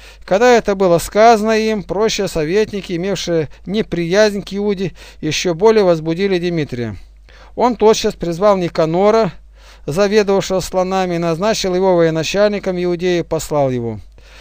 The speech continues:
дав приказание, чтобы Иуду умертвить,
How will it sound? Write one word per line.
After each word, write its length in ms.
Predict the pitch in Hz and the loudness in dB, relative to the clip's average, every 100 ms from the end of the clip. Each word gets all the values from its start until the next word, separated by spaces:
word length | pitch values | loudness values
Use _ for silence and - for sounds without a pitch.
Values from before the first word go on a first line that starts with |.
| - - | -18 -2
дав 300 | 185 269 - | 4 4 2
приказание, 640 | 220 202 180 247 254 214 | -2 2 2 2 2 -2
чтобы 380 | - 190 185 185 | -2 -2 0 0
Иуду 540 | 185 214 262 294 254 | 0 2 2 2 2
умертвить, 1120 | 277 - 214 240 240 220 180 190 208 - - | -2 0 0 4 2 0 -4 -2 -2 -4 -16